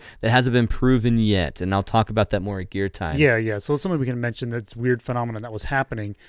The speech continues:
Speaker 2: Anyways, we got it sorted out so we could finally have our low-level
Speaker 1: Yeah.
Speaker 2: light stay low level.
Speaker 1: <laughs>
Speaker 2: And,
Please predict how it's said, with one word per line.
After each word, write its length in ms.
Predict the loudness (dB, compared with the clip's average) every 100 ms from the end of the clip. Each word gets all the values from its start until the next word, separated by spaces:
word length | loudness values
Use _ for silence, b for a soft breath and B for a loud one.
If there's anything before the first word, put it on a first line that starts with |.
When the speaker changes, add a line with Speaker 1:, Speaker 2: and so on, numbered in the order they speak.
| b b
Speaker 2:
Anyways, 300 | 4 6 4
we 60 |
got 200 | 4 4 4
it 80 |
sorted 340 | 0 2 4 6
out 320 | 4 4 -2 _
so 140 | -2
we 80 | 0
could 120 | 0
finally 320 | 0 2 2 2
have 180 | 4
our 120 | 4 4
low-level 640 | 6 6 6 4 4 2
Speaker 1:
Yeah. 120 | 4
Speaker 2:
light 280 | 4 4 0
stay 600 | -4 0 2 4 6 4
low 240 | 2 0
level. 380 | 0 -2 -2 -4 -6 -8
Speaker 1:
<laughs> 140 | -8 -8 B B B B
Speaker 2:
And, 140 | 0